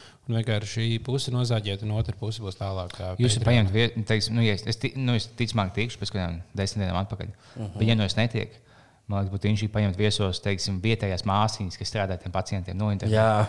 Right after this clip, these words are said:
Speaker 2: Kā viņām, t-, kā jūs tā kā
Speaker 3: Jā, tie,
Speaker 2: uz
Speaker 3: kas
Speaker 2: tuvākiem
Speaker 3: strādā tieši ar
Speaker 2: cilvēkiem
Speaker 3: tiem,
Speaker 2: būtu?
Speaker 3: tiem cilvēkiem, jā.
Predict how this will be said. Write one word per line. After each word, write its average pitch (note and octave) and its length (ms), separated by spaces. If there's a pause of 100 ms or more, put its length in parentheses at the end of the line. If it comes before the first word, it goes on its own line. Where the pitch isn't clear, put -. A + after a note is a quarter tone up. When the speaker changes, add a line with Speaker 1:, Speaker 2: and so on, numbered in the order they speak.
(120)
Speaker 2:
Kā A#2 240
viņām, A2 260
t-, A#2 160
kā A#2 160
jūs A2 240
tā G2+ 140
kā G2+ 80 (320)
Speaker 3:
Jā, G#2+ 160 (100)
tie, B2 160
Speaker 2:
uz B2+ 60
Speaker 3:
kas - 20
Speaker 2:
tuvākiem C3+ 240
Speaker 3:
strādā A#2 80
tieši C#3+ 80
ar C3 60
Speaker 2:
cilvēkiem A#2+ 260
Speaker 3:
tiem, A2+ 140
Speaker 2:
būtu? G#2 100
Speaker 3:
tiem B2+ 160
cilvēkiem, G2 560
jā. F#2+ 60